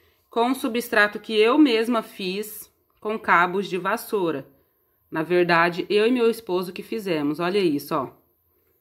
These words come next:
Eu peguei o cabo de vassoura e cortei deste tamanho que vocês estão vendo aqui, ó. Olha o tamanho perto do meu dedo. Não é grande.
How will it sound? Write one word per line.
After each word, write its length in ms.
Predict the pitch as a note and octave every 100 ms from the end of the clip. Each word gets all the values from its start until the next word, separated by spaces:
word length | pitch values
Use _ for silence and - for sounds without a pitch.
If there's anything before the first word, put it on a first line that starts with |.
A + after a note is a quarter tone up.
| _ _ _ _ _ _
Eu 120 | F3
peguei 440 | F3 F3+ E3 F#3 A3+
o 60 |
cabo 320 | A3 G3 F3 F3
de 100 | F3+
vassoura 600 | E3+ E3+ - D#3 E3+ F3
e 40 |
cortei 460 | - D#3+ E3+ F3 D#3+
deste 480 | E3+ G3 A3 A3
tamanho 380 | G#3+ G3+ F3+ D#3+
que 100 | D#3+
vocês 280 | D#3+ D#3+ E3
estão 260 | - E3 D#3
vendo 260 | D3+ D#3
aqui, 340 | C#3+ - D#3 E3+
ó. 140 | C3 - _ _ _ _ _
Olha 200 | D#3+ D#3+
o 40 | E3
tamanho 360 | F3+ E3+ D3+
perto 320 | D3+ D3+ D3 D3+
do 80 |
meu 180 | D#3+ D3+
dedo. 380 | D#3 C#3+ - D3 _ _ _ -
Não 240 | F3 G#3
é 60 | A#3+
grande. 520 | F#3 D#3 D3 D3